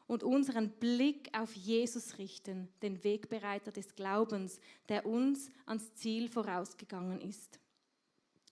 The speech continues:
Jesus ist uns als, äh, schon vorausgegangen und wir fahren mit diesem Bus dem Ziel entgegen,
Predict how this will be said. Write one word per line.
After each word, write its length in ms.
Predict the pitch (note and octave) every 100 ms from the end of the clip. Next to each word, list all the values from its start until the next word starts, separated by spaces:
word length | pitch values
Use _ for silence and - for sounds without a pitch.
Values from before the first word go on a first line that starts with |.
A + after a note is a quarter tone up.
| _ - - - _
Jesus 340 | A#3+ B3+ C4+ C4+
ist 160 | C4+
uns 160 | C4+ B3
als, 160 | A#3 A3+ - _ _ _ _ -
äh, 260 | A3 -
schon 240 | - C4 B3+
vorausgegangen 880 | B3 G#3 B3 B3 B3 A#3+ G#3 F#3+
und 160 | G3+ G#3+
wir 100 | B3
fahren 380 | - A3+ A#3 C#4
mit 140 | C#4
diesem 300 | B3+ A3+ G#3+
Bus 280 | A#3 B3+ -
dem 180 | A3+ A3
Ziel 240 | - A#3+
entgegen, 720 | A3+ A3+ A3+ G#3+ A3 G#3+ F#3